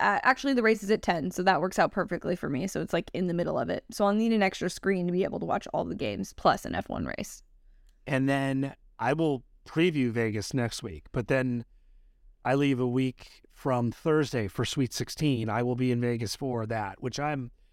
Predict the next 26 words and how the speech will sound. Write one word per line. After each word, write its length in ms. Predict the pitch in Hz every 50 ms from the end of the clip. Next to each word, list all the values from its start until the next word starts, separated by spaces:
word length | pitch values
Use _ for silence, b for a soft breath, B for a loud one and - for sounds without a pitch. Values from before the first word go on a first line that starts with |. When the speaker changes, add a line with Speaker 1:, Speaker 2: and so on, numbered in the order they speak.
| - - - - -
Speaker 2:
which 180 | - 165 175 -
is 80 | 160
kinda 240 | - - 247 - 147
fun. 280 | - - 208 175 127 117
I 40 | 120
mean, 140 | 131 135
it's 160 | 131 127 - -
four, 600 | - - 180 175 175 180 180 180 175 175 170 - - - _ - - - - - - -
what, 160 | 165 160 135
four 280 | - - 180 180 185 180
games 360 | 151 165 165 165 165 160 160
a 40 | 156
day 120 | 156 139
for 100 | - 156
Thursday, 380 | - - 175 160 139 170 160 147
Friday. 520 | - - 151 139 147 147 151 165 175 - - - -
Speaker 1:
Uh-huh. 440 | 214 226 208 214 240 - - 165
Speaker 2:
Um, 580 | 151 147 139 139 139 139 139 135 135 139 143 156 -
oh, 160 | 185 180 151
it's 100 | 127 -
gonna 140 | - 151 131
be 80 | 120
a 60 | 110 95
blast. 420 | 98 87 85 82 - - - - -
And 260 | 147 131 127 131 131
we're, 180 | 127 131 120